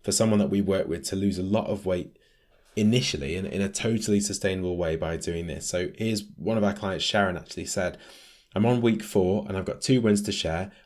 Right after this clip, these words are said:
Win number one, I've been to see the practice nurse today for a blood pressure check and to get weighed. My blood pressure is now normal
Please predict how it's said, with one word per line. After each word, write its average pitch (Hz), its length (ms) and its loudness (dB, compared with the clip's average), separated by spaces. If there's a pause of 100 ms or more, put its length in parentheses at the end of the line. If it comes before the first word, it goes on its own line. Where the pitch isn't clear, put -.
Win 131 200 6
number 123 200 4
one, 92 380 -2 (220)
I've 101 200 0
been 120 140 2
to 131 60 -2
see - 180 2
the 104 100 2
practice - 460 -4
nurse 95 200 -2
today 87 200 0
for 90 140 -6
a - 40 -6
blood 101 260 2
pressure 82 260 -8
check 80 400 -6
and 98 180 0
to - 80 -4
get 92 180 -2
weighed. 73 300 -4 (240)
My 90 100 -2
blood 113 280 2
pressure 117 260 -4
is 104 100 -4
now 95 120 0
normal 85 440 -4